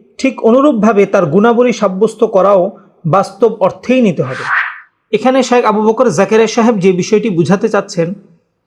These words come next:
আল্লাহ তাআলার অস্তিত্বের ক্ষেত্রে আমরা কেউ তাবিল করি না, আমরা বাস্তবিকভাবেই বলি যে আল্লাহ তাআলা আছেন।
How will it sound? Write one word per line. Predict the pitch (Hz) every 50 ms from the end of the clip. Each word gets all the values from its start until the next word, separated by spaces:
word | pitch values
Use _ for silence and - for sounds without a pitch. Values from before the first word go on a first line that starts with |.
| _ _ _ _ _
আল্লাহ | - 202 196 233 254 240 247
তাআলার | 240 262 262 262 269 254
অস্তিত্বের | 214 220 220 - - 262 254 - - 269 254
ক্ষেত্রে | 247 - 208 - - - 196 240
আমরা | - 190 190 196 214
কেউ | 208 - 254
তাবিল | 240 - 196 180 165 170 180 160
করি | - - 165 175 185
না, | 214 233
আমরা | 208 185 185 202
বাস্তবিকভাবেই | 170 180 175 - - - 202 196 185 160 151 170 170 180 233 247
বলি | 208 202 226 233 269
যে | 226 254
আল্লাহ | 190 165 165 165
তাআলা | 165 - 170 170
আছেন। | - - 165 160 - - 147 147